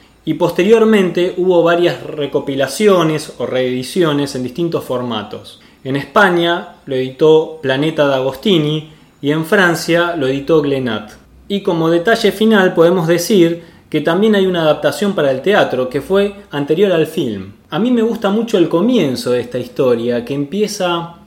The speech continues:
con ella en el bosque, en este bosque fantástico parece, en ese futuro que no tiene tiempo, y, mm, está muy bien dibujado, maravillosamente dibujado.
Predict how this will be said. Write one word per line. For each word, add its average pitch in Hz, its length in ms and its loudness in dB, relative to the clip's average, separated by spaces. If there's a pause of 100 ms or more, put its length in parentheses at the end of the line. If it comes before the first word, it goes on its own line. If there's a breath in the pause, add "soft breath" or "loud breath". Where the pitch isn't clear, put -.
con 147 220 -2
ella 165 720 -2
en 120 240 -4
el 120 220 -4
bosque, 170 680 -4 (240)
en 120 120 -10
este 135 200 -8
bosque 127 600 -6
fantástico 117 840 -6
parece, 139 560 -8 (440 loud breath)
en 117 180 -6
ese 139 200 -4
futuro 123 1000 -2 (100)
que 123 100 -8
no 135 120 -4
tiene 139 240 -4
tiempo, 120 720 -4 (360)
y, 165 420 -2
mm, 160 300 -4 (240)
está - 220 -10
muy 226 180 -2
bien 220 180 -2
dibujado, 151 920 -2 (260)
maravillosamente 117 960 -4
dibujado. 113 720 -6